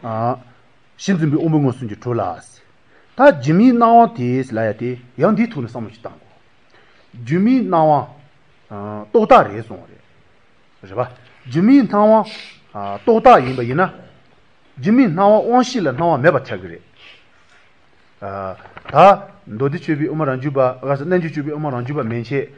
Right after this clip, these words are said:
센장바다 너센 투수고 룰이야. 아니, 딱 봐.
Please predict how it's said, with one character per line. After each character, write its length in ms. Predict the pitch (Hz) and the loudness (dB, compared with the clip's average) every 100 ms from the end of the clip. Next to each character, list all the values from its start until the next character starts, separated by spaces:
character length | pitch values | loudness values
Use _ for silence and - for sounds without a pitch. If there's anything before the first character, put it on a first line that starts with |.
| _ _ | _ _
센 240 | - 165 | -2 0
장 160 | 160 143 | 0 0
바 160 | 131 | -2
다 240 | 120 113 110 _ - | -4 -10 -12 _ -12
너 160 | 131 156 | -6 -4
센 180 | 208 202 | -4 -6
투 140 | 139 | -8
수 140 | 170 160 | -6 -6
고 80 | 123 | -6
룰 240 | 131 120 | -6 -8
이 60 | 107 | -8
야. 180 | 98 95 _ _ _ _ _ _ _ - | -10 -14 _ _ _ _ _ _ _ -8
아 60 | |
니, 160 | 139 127 - | -8 -6 0
딱 180 | 240 202 | 0 4
봐. 320 | 226 - | 2 2